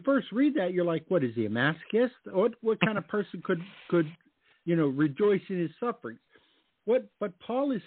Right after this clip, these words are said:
saying is that suffering and joy can exist at the same time.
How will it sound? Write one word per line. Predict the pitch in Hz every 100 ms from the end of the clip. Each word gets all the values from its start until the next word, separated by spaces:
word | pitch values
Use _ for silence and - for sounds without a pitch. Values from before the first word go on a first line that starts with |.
| -
saying | 226 247 196
is | 156 147 135
that | 160 160 - _ _ _ _ _
suffering | - 233 - 214 202 208 -
and | 165 151
joy | 175 202 175 147 -
can | 170
exist | 147 135 160 160
at | 143 120
the | 123 -
same | 143 113
time. | - 160 117